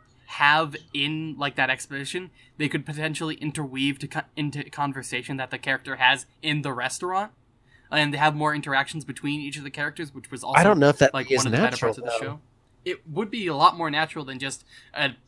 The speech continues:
Speaker 1: expositional narrator just coming in at the beginning of each episode. "Here's what it is, wah." Like, there is one specifically that, that wouldn't work on,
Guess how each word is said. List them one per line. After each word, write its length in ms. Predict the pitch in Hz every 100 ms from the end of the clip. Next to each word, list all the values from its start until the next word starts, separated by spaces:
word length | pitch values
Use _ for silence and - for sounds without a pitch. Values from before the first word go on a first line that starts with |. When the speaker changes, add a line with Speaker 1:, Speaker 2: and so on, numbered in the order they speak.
| _ -
Speaker 1:
expositional 580 | 147 - 156 139 143 139
narrator 400 | 143 135 127 123
just 220 | 131 -
coming 220 | 160 143
in 80 | 135
at 60 |
the 60 | 127
beginning 260 | 131 131 127
of 40 |
each 180 | 127 -
episode. 320 | 139 - 120 - - -
"Here's 300 | - 160 131
what 140 | 131
it 60 | 120
is, 240 | 120 101
wah." 380 | 165 143 113 110 _ - -
Like, 240 | 165 170 - _ _ 151
there 240 | 196 240
is 240 | 254 208
one 500 | 151 139 143 165 202
specifically 800 | 190 - 151 156 139 175 202 196 - -
that, 260 | 143 139 -
that 220 | 139 131 139
wouldn't 340 | 156 147 127
work 220 | 135 139
on, 280 | 165 175